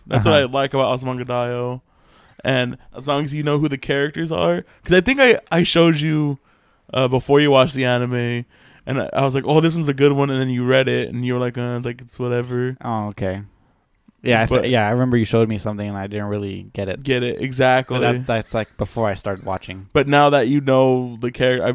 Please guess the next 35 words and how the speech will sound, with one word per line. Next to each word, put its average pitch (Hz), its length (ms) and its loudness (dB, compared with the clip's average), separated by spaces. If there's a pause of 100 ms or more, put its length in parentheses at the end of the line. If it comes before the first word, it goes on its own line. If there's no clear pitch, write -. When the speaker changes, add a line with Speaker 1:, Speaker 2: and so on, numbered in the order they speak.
Speaker 1:
you 127 160 -10
could 123 140 -6
probably, 123 320 -4
like, 120 160 -6
"Oh, 131 160 2
that's 135 320 -6 (280)
Speaker 2:
<laughs> - 240 -20 (100)
Hilarious. 113 340 2
Speaker 1:
pretty 117 200 2
good," 127 300 0
yeah. 123 460 -4
Speaker 2:
<laughs> - 60 -20 (840)
So 151 100 2
you 143 60 6
wanna 135 160 2
jump 127 220 2
into 131 180 -6
the 127 120 0
topics - 500 -4
now? 147 200 -4
Speaker 1:
So 160 60 -4
we 196 80 -8
could 226 160 -10
jump 151 300 -8
into 135 180 -12
topics. 147 880 -6
Uh, 127 520 -8 (880)
I 170 60 -4
don't 226 100 -2
really 190 140 0
have 175 100 -2
any 147 180 -4 (140)
general 175 800 0
thoughts 202 500 -2
for - 200 -12